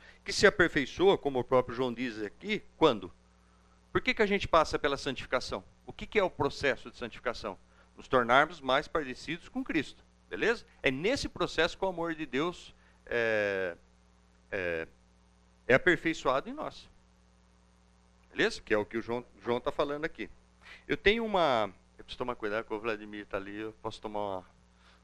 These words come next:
um cartão amarelo depois. Eu tenho uma tese, pode fazer locubração aqui, chefe, ou não? Ah, entendi. Tá vendo? Eu acho que eu já tomei o amarelo e não tava sabendo.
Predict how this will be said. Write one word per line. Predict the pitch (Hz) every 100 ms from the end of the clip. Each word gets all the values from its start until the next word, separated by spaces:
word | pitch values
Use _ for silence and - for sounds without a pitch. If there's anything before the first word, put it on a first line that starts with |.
| _
um | -
cartão | 104 - 107
amarelo | 101 92 87 82
depois. | 85 80 - - - _ _ - - - - _ _ _ _ _ _ _ -
Eu | 123
tenho | 190
uma | 214 180
tese, | - 170 190 107 101 90 -
pode | 156 180
fazer | 156 127
locubração | 123 117 110 107 104 117
aqui, | 101 - 214
chefe, | 143 113 113
ou |
não? | 104 101 - _ _ _ _ _ - - _ _ - _ _ - - -
Ah, | - 110 107
entendi. | 104 110 87 - - - -
Tá | -
vendo? | 113 151 175 - - - - - - - - - -
Eu | 139 147
acho | -
que |
eu | 170
já | 165
tomei | 170 156
o | 170
amarelo | 165 143 139 165
e |
não | 180
tava | 165 170
sabendo. | 190 190 127 98